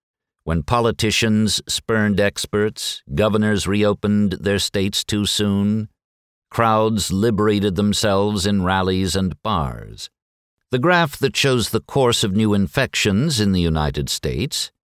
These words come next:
gradually falling in late spring, then rising sharply in summer, is an illustration of both ineffectual leadership and a failed ideology.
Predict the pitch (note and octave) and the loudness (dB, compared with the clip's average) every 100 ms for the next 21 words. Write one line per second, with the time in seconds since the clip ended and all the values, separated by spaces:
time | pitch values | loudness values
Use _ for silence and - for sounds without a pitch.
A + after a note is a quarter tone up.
0 | _ - E2+ F#2 D#2 D#2 D2 C#2+ - G2+ | _ -4 0 0 0 0 0 -2 0 2
1 | F#2+ G#2 G2 D2+ C2+ D2 C#2 - - G2+ | 4 4 2 2 0 0 0 -4 -2 0
2 | A2 A#2+ A2 D2+ B1+ B1+ D#2+ G2 D#2 D2 | 2 2 2 0 -2 -2 0 2 0 -2
3 | B1+ - A2 G2+ - D2 C2+ C2 B1+ - | -4 -2 0 -2 -2 -2 -2 -2 -2 -2
4 | G#2+ C#2 F2 A#2 _ _ _ _ C#3 C#3+ | -2 -2 -2 -4 _ _ _ _ -2 0
5 | D3+ - G3 C#3 - A2 D#2+ - A2+ G#2 | 0 2 2 0 2 2 2 0 0 0
6 | - G#2 G2 - - - D#3+ E3 - B2 | 0 2 2 0 -10 -4 0 0 0 -2
7 | - A2+ F#2 F2+ D3 B2 D2+ - - C#2 | -2 -2 0 0 0 0 0 -2 -2 -2
8 | D2 _ _ _ G2 F#2+ G2+ G2 - E2 | -4 _ _ _ -2 0 2 0 0 0
9 | C#2+ D2 D2+ D2 C#2+ D#2+ G#2 F#2 D2+ - | 2 2 0 0 0 0 0 0 -2 -4
10 | B1+ A#1 A#1 | -12 -14 -20